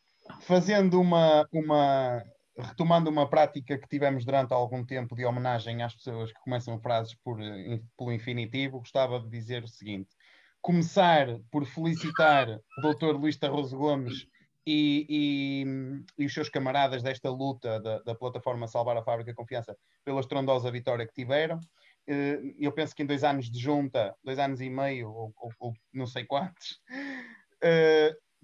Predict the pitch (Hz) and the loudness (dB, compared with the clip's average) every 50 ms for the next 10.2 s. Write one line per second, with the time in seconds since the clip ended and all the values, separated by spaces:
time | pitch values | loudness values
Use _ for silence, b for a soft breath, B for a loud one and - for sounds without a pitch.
0 | - _ _ _ _ - 175 170 170 160 165 - 170 170 170 160 151 156 151 151 | -20 _ _ _ _ 0 2 2 2 2 2 2 4 6 6 6 6 4 0 0
1 | - 180 160 151 139 139 147 151 151 151 147 - - 185 170 156 151 120 113 139 | 2 2 2 4 4 2 0 2 0 0 -2 0 0 2 2 2 2 2 2 2
2 | 151 160 170 160 147 127 120 - 135 156 160 160 151 135 131 147 151 151 143 - | 2 2 2 0 -2 -6 -8 -8 -6 -4 -2 -2 -2 -4 -4 -4 -4 -4 -4 -2
3 | 151 147 147 135 - 160 147 143 143 139 139 139 - 143 135 131 - 127 127 143 | -2 -2 -2 -2 -4 0 0 0 2 0 -2 0 0 0 0 -2 -4 -4 -4 -4
4 | 139 127 127 139 117 117 139 135 131 120 120 - 170 160 156 147 156 160 156 151 | -4 -4 -6 -8 -4 -4 -4 -4 -4 -4 -2 0 2 2 2 2 2 2 2 0
5 | 143 - 143 143 139 - - 147 131 139 143 120 127 120 135 139 143 139 131 123 | -2 -2 -4 -6 -6 -4 -4 -4 -2 -4 -4 -6 -6 -4 -4 -2 -2 -4 -6 -10
6 | - - - - 139 131 135 143 147 143 135 135 127 131 135 - 139 127 127 135 | -12 -12 -8 -6 -2 0 2 4 4 4 4 2 -4 -8 -8 -8 -8 -8 -8 -8
7 | 127 120 120 131 131 127 123 123 - - b b b b b b 143 143 120 - | -8 -6 -6 -6 -6 -6 -8 -10 -14 -18 b b b b b b -10 -8 -4 0
8 | 156 147 139 117 143 135 123 120 - 143 131 139 147 - - - 143 - - - | 0 0 0 0 -2 -4 -4 -2 0 2 2 2 2 0 -4 -10 -10 -12 -12 -14
9 | - 139 120 131 131 127 123 123 123 120 120 123 120 113 - 123 113 110 117 120 | -14 -10 -6 -6 -4 -4 -4 -4 -4 -4 -4 -4 -6 -6 -6 -6 -2 0 0 0
10 | 117 110 113 110 | 0 -4 -8 -14